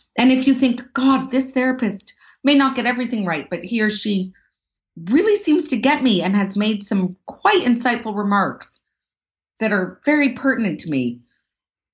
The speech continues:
then do give it a chance. But it's, it's really that felt sense. So you have to also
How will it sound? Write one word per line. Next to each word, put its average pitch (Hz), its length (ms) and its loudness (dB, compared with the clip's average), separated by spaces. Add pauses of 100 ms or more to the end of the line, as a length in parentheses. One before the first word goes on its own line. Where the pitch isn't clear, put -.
(120)
then 277 200 4
do 285 220 2
give 262 160 2
it 202 60 -4
a 190 100 -2
chance. 151 360 -6
But 214 220 -4
it's, 226 260 -2
it's 220 200 -8
really 285 220 2
that 262 260 0
felt 240 240 -2
sense. - 580 -6
So 240 80 -2
you 220 320 2
have 285 280 -2
to - 120 0
also 220 540 0